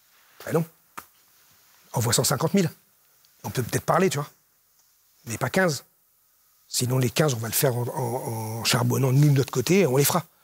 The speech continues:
Tu vois. Donc, c'est, c'était très, c'était, c'est, c'est, c'est à l'époque de la formule secrète, ça. C'est parce que le quatre-, c'est sorti en quatre-vingt-dix, mais on l'a écrit en quatre-vingt-neuf. Et ça a été un choix qui a été dur à faire, parce que on avait besoin de cet argent.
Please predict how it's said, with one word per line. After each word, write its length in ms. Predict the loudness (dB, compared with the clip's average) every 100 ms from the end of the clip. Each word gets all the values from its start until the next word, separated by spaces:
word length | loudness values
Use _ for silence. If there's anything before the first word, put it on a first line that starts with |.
| _ _ _ _ -10
Tu 80 | -2
vois. 120 | -2 -4 -10 -8 -8 -10 -14 -20 _ -2
Donc, 200 | 2 2
c'est, 320 | 2 0 0 0
c'était 300 | -2 -2 -4
très, 320 | 0 0 0
c'était, 320 | 0 0 0
c'est, 180 | 0 -2
c'est, 500 | 0 0 0 0 0
c'est 120 | 0
à 40 |
l'époque 200 | 2 0
de 80 | 0
la 80 | 0
formule 240 | 0 0
secrète, 320 | 0 0 0 0
ça. 120 | -4 -12 -16
C'est 160 | -14
parce 160 | -12 -12
que 80 | -12
le 100 | -14
quatre-, 220 | -16 -16 -10
c'est 140 | -6 -4
sorti 200 | -4 -4
en 40 |
quatre-vingt-dix, 520 | -4 -4 -2 2 2
mais 80 | 0
on 80 | -4
l'a 80 | -4
écrit 180 | -4 -4
en 40 |
quatre-vingt-neuf. 580 | -4 -2 2 2 0 -4 -16 -20 -6
Et 80 | 0
ça 140 | 2
a 20 |
été 160 | 2 2
un 160 | 0 0
choix 340 | 2 2 2
qui 220 | 0 -6
a 20 |
été 400 | -6 -4 -2 0
dur 220 | 2 2 2
à 80 |
faire, 180 | 2 -2
parce 120 | -2
que 100 | -4 -2 -2
on 80 | -2
avait 140 | -2
besoin 260 | 2 2 4
de 40 |
cet 140 | 2 0
argent. 240 | -2 -4